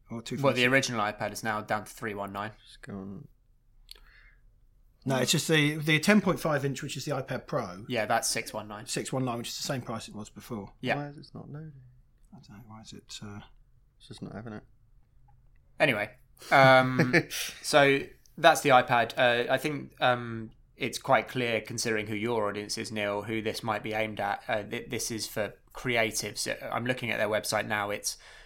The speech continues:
Speaker 2: photographers, it's artists, it's people that use the pencil. Is, is that kind of how they presented it in New York?
Speaker 1: Yeah, definitely. I mean, it's something, but then they've always done that with the MacBook Pro as well.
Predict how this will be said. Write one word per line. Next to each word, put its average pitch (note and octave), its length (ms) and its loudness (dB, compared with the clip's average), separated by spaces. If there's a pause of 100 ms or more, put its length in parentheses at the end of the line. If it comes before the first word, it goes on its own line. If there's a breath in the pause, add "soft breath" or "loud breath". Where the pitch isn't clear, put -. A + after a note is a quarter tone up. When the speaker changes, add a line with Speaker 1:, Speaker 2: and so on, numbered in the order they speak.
(160 loud breath)
Speaker 2:
photographers, A2+ 840 0
it's G#2 180 -4
artists, A2 600 2
it's G#2+ 140 -10
people G#2+ 340 -8
that - 100 -10
use G2+ 180 -8
the - 80 -10
pencil. A2 500 -4
Is, G#2 180 -8
is B2 200 -4
that B2+ 180 4
kind A#2+ 180 0
of A#2+ 60 -6
how A#2 140 4
they A2+ 80 -2
presented A#2 420 -4
it A#2 100 0
in A#2 140 -2
New A#2+ 80 -8
York? A#2 440 -4 (120)
Speaker 1:
Yeah, G#3 180 4
definitely. D#3+ 580 2
I C3 40 0
mean, D#3+ 140 0
it's F3 100 0
something, G3 400 0 (220 loud breath)
but G3 80 2
then G#3+ 140 4
they've G#3 160 6
always A3+ 200 6
done D#3+ 180 2
that D3+ 160 2
with D3 160 -2
the D3+ 200 2
MacBook D3+ 400 0
Pro F3 220 4
as B2 120 -2
well. B2 400 0